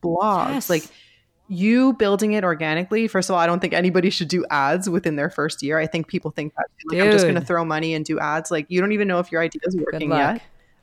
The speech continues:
Speaker 1: Or if anybody
Speaker 2: <laughs>
Speaker 1: wants,
Speaker 2: Good
Speaker 1: you know,
Speaker 2: luck.
Speaker 1: might as well see if it works. Um, but I think accessing someone else's audience, like,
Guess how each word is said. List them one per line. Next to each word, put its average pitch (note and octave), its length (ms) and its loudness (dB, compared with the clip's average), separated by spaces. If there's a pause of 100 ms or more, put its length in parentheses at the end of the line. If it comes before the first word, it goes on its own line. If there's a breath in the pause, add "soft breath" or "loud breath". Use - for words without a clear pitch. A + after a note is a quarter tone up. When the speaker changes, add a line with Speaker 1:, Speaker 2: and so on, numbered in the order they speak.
(160)
Speaker 1:
Or F3 240 2
if - 140 2
anybody G3 400 4
Speaker 2:
<laughs> - 20 4
Speaker 1:
wants, E3+ 320 2
Speaker 2:
Good G#3 80 -2
Speaker 1:
you G3 40 4
know, F3+ 60 4
Speaker 2:
luck. F3 80 2
Speaker 1:
might E3 160 2
as F#3 100 0
well F#3+ 140 2
see E3+ 160 -2
if E3 140 0
it - 100 -2
works. D#3 500 -2 (460 soft breath)
Um, E3+ 520 -2 (200)
but F#3 200 0
I F3+ 100 2
think G#3 180 -2
accessing E3+ 540 -4
someone E3 260 -2
else's D#3 260 -4
audience, D3+ 560 -4
like, - 300 -10